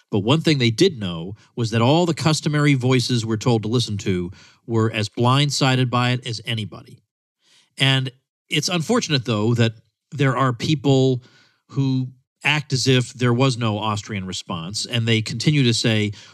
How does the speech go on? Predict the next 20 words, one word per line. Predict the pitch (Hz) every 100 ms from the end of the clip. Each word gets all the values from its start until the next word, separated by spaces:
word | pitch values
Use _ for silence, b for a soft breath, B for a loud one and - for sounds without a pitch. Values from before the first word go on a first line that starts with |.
| -
"Well, | 151 208 208
that | 123 160 185 -
financial | - 151 160 151 143
crisis | 131 113 110
of | 110
two | 117 120
thousand | 120 113 113
eight, | 117 104
that | 139
was | 139 127
caused | - 123 104
by | 104 98
deregulation, | 92 131 120 120 107 104 110 101 87
and, | 87 104
and, | 107
and | 104 101
stupid | - - 175 170 117
capitalism, | - 135 135 113 107 98 117
which | 104
is | 101